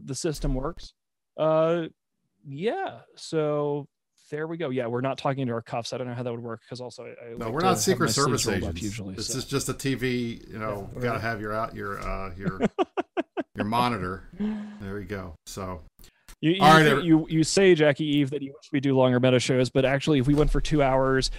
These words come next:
Speaker 1: you
Speaker 2: Oh,
Speaker 1: would
Speaker 2: God.
Speaker 1: realize that the quality just, like, uh, yeah, no, you think you might want longer meta shows, but believe me, you don't. We gotta,
Speaker 2: Look,
Speaker 1: we gotta
Speaker 2: we,
Speaker 1: not
Speaker 2: we
Speaker 1: wear
Speaker 2: have
Speaker 1: our
Speaker 2: all
Speaker 1: too long.
Speaker 2: watched
Speaker 1: <laughs>
Speaker 2: the three or four hour Eve talk show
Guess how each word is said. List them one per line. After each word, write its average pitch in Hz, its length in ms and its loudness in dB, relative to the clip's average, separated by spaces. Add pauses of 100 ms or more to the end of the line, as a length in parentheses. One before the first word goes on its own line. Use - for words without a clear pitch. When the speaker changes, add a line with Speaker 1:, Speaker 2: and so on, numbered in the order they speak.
(160)
Speaker 1:
you 110 120 -8
Speaker 2:
Oh, 160 240 8
Speaker 1:
would 143 120 8
Speaker 2:
God. 165 140 8
Speaker 1:
realize 131 500 8
that 123 180 2
the 120 80 -2
quality 135 1000 4
just, 147 140 -4 (1040)
like, 135 380 4
uh, 120 360 4
yeah, 127 200 0 (100)
no, 135 120 8
you 156 180 4
think 202 320 6
you 196 80 2
might 190 140 6
want 190 180 4
longer 185 260 6
meta 180 180 8
shows, 175 240 6
but 160 200 2
believe 139 340 0
me, 101 140 -8
you 104 160 -8
don't. 110 240 -2
We 123 100 -2
gotta, 123 220 4
Speaker 2:
Look, 123 180 2
Speaker 1:
we 127 100 2
gotta 131 200 8
Speaker 2:
we, 120 60 6
Speaker 1:
not 120 180 2
Speaker 2:
we 208 80 4
Speaker 1:
wear 170 80 6
Speaker 2:
have 185 180 8
Speaker 1:
our 170 60 2
Speaker 2:
all 208 340 8
Speaker 1:
too 147 60 2
long. 165 100 10
Speaker 2:
watched - 460 2 (260)
Speaker 1:
<laughs> - 220 -8
Speaker 2:
the 135 300 4
three 170 340 2
or 170 100 6
four 160 360 4
hour 127 440 4
Eve 135 340 2
talk 135 320 2
show 95 520 -4